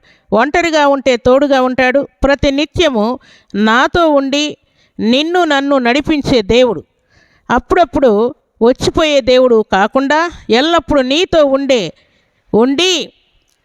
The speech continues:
యుగ సమాప్తి వరకు నీతో ఉండే దేవుడు. నీవు పడిపోతే లేవనెత్తే దేవుడు, చెడిపోతే బాగు చేసే దేవుడు,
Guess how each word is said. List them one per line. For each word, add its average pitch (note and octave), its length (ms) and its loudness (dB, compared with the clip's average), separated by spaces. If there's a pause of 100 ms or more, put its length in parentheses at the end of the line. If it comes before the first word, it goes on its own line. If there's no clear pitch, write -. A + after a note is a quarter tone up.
(120)
యుగ C#4 220 2
సమాప్తి E4 520 -2
వరకు C4 560 0 (160)
నీతో D4 360 0
ఉండే C4+ 260 0
దేవుడు. A#3 400 -2 (360)
నీవు C4+ 460 0
పడిపోతే C#4+ 560 0
లేవనెత్తే C4 580 0
దేవుడు, C#4 420 0 (500)
చెడిపోతే D4+ 500 0
బాగు B3+ 420 0
చేసే C#4 260 0
దేవుడు, C4+ 480 2